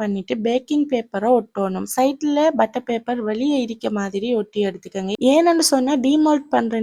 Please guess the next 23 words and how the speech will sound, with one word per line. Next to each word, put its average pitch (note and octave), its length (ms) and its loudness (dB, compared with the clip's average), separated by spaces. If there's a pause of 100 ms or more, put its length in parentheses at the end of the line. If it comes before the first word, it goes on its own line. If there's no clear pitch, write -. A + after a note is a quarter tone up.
நேரம் A3 340 0
உடையாமே A#3+ 480 2 (100)
அழகா A#3 320 0
வரும். F3+ 260 -8 (140)
நார்மலா D#4+ 380 2 (100)
கேக்குக்கு C#4+ 460 -2
செய்யற A3 340 0
மாதிரி G3+ 380 -4 (220)
இந்த A3+ 200 -2
ப்ரௌனிஸை C4+ 640 0
வந்து G3+ 240 -4 (240)
தட்டை B3+ 260 -2 (100)
கொட்டி B3 380 2
எடுக்க G#3 300 -4
இயலாது. F#3+ 380 -2
அது C4+ 180 0
மாதிரி B3 360 0
செஞ்சா G#3 380 -4
sometimes A3 420 -4 (140)
ப்ரௌனி C4 340 0 (120)
துண்டு D#4 320 2
துண்டா A3+ 260 0 (120)
கிரங்கிளா B3 480 2